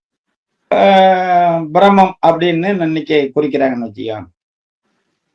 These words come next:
இப்ப இவங்கெல்லாம் என்ன பண்றாங்கன்னா, இப்ப இதெல்லாம் ஒருங்கிணைச்சு பிற்காலத்துல, அப்ப சைவம் வைணவம் பெரும் போட்டியா இருந்தது. ஆங்கிலேயர் வருகைக்கு பிறகு இந்தியாவுல உள்ள பண்பாட்டு கூறுகளை ஏதாவது ஒரு சொல்லுல அடக்கணும்னு பார்க்கும்போது,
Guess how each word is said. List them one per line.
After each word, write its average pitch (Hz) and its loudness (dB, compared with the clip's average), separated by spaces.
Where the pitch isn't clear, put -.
இப்ப - -2
இவங்கெல்லாம் 277 6
என்ன 262 2
பண்றாங்கன்னா, 233 0
இப்ப 220 -2
இதெல்லாம் 214 2
ஒருங்கிணைச்சு 220 0
பிற்காலத்துல, 220 4
அப்ப 208 -2
சைவம் 240 2
வைணவம் 208 2
பெரும் 202 0
போட்டியா 196 2
இருந்தது. 175 0
ஆங்கிலேயர் 220 4
வருகைக்கு 196 4
பிறகு 165 0
இந்தியாவுல 226 0
உள்ள 208 4
பண்பாட்டு 208 0
கூறுகளை 190 -2
ஏதாவது 214 4
ஒரு 202 0
சொல்லுல 214 2
அடக்கணும்னு 196 2
பார்க்கும்போது, 165 -2